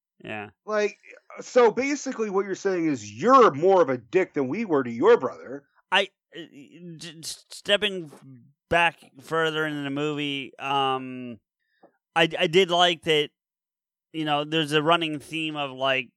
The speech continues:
Speaker 1: Dom basically saying to Cypher, "You've got your foot on the tiger's neck, but you better watch what fucking happens if you," you know what I mean? Like,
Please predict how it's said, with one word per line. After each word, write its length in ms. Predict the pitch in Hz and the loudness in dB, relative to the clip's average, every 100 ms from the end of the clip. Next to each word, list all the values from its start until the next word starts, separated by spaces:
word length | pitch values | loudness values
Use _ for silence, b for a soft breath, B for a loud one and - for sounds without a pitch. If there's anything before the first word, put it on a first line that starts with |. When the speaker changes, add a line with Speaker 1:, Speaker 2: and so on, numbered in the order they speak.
| 127 127 | -16 -2
Speaker 1:
Dom 360 | 143 151 147 | 0 2 0
basically 400 | 147 135 139 147 | -2 -4 -6 -10
saying 260 | 123 143 139 | -6 -8 -8
to 80 | 131 | -6
Cypher, 360 | 143 139 127 | -2 0 -2
"You've 220 | 131 131 131 | -6 -4 -2
got 180 | 156 143 | -2 -2
your 120 | 139 | -8
foot 280 | - 156 143 | -2 -2 0
on 100 | 135 | -4
the 80 | 127 | -6
tiger's 500 | 123 139 131 127 117 | -2 0 0 -2 -2
neck, 240 | 143 139 - | -4 -4 -4
but 160 | 127 113 | -8 -8
you 120 | 123 | -6
better 220 | 131 139 | 0 0
watch 380 | 135 139 143 139 | 2 0 -2 -4
what 120 | 135 127 | -10 -6
fucking 320 | 135 135 131 | -4 -4 -4
happens 420 | 123 143 135 135 | 2 2 2 -4
if 100 | 123 113 | -8 -10
you," 260 | 123 123 - | -12 -12 -10
you 120 | 135 | -4
know 120 | 131 | -2
what 120 | 131 | -2
I 80 | 131 | -4
mean? 320 | 135 135 135 | -8 -10 -10
Like, 280 | 127 127 120 | -8 -8 -10